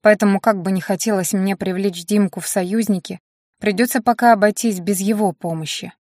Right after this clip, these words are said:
«Ну ладно, поживем, увидим», подытожил Баринов.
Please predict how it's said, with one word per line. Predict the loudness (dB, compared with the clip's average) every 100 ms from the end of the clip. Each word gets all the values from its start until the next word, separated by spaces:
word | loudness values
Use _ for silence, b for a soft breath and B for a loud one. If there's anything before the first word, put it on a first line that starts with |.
| _ _ _ _ _ _ _ -2
«Ну | 2 4
ладно, | 6 4 4 -4 -6 B _
поживем, | 0 2 4 6 6
увидим», | 4 2 0 -4 -8 _ _
подытожил | -2 0 -2 -2 -2
Баринов. | 2 2 2 -8 -14